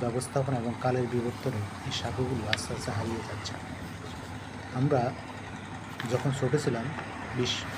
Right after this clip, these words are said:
বা পঁচিশ বছর আগে কিংবা বারো তেরো বছর আগেও এই সাঁকোগুলো অহরহ আমরা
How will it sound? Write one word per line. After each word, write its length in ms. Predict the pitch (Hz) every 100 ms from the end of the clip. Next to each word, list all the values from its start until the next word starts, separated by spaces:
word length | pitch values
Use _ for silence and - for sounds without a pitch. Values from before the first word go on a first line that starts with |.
| - - - 117
বা 100 | 113 110
পঁচিশ 260 | 123 120 123 117
বছর 200 | - 123 120
আগে 140 | 107 -
কিংবা 280 | - 120 113 110 -
বারো 160 | 120 117 -
তেরো 160 | 127 117
বছর 160 | - 123
আগেও 200 | 113 123 104 - - - -
এই 60 | 127 -
সাঁকোগুলো 440 | 117 120 127 117 107
অহরহ 260 | 123 120 127 120
আমরা 120 | 117